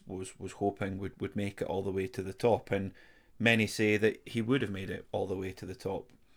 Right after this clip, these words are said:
And Tetsu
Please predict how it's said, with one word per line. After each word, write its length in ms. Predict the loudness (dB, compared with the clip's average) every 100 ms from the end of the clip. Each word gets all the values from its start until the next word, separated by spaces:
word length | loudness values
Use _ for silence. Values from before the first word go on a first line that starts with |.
| _ -20 -20 -20 _ _ 4
And 380 | 6 6 4 0 -20 -20 -20 -20 _ -18 0
Tetsu 640 | 2 2 4 6 4